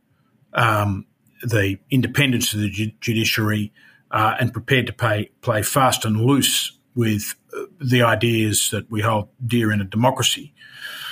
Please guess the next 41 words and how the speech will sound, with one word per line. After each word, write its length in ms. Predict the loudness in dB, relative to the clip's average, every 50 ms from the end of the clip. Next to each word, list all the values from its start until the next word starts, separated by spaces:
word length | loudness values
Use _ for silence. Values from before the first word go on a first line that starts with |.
| -14 -16 -20 _ _ _ 2
But 260 | 2 2 2 0 -4 -4 0
I, 220 | 2 2 2 0 0
I 80 | 0 2
think 220 | 2 2 2 2
the 180 | 2 2 2 2
issue 260 | 2 2 4 4 4
in 120 | 4 4
relation 400 | 4 4 4 4 2 2 2 2
to 100 | 2 2
Israel 480 | 2 2 2 2 2 4 4 2 2 0
that 160 | 0 -2 -4 -4
I've 240 | -2 -2 -2 -2 -2
been 200 | -2 -2 0 0
speaking 340 | -2 -2 -2 -2 0 0 -2
about 240 | 0 0 0 0 2
and 100 | 0 0
others 260 | 0 0 0 0 0
such 200 | -2 -2 -4 -6
as 80 | -8
Bob 300 | -6 -4 -4 -4 -4 -4 -2
Carr 420 | 0 2 2 2 2 2 2 0
and, 180 | 0 -2 -2 -4 -8 -16 -20 -18 -18 -12 -8
uh, 120 | -6 -6 -6 -4
I, 60 | -4
I 40 | -4
know, 280 | -2 -2 -2 -4 -6 -8 _ _ _ _ _ _ _ _ _ _ _ _ _ _ 2
is 280 | 4 4 4 4 2
the 80 | 0 0
fact 320 | 0 2 2 2 2 2
that 160 | -2 -2 0 0
we 160 | 0 2 2
need 420 | 4 4 4 4 4 2 2 2
in 140 | 2 2 2
this 220 | 2 2 0 0
country, 720 | 0 0 2 2 2 0 -2 -2 -4 -4 -6 -6 -10 -14 _ _ _ -14 -12
uh, 40 | -12 -12 -14 -18 -12 -4 2
governments 540 | 2 4 4 4 2 2 2 0 0 -2 -2
to 440 | -2 0 0 2 2 0 0 -2 -4 -4 -2
move 480 | 0 0 2 2 4 2 2 2 0 -2 -2 0
to 120 | 0 0
a, 260 | 2 0 0 -2 -2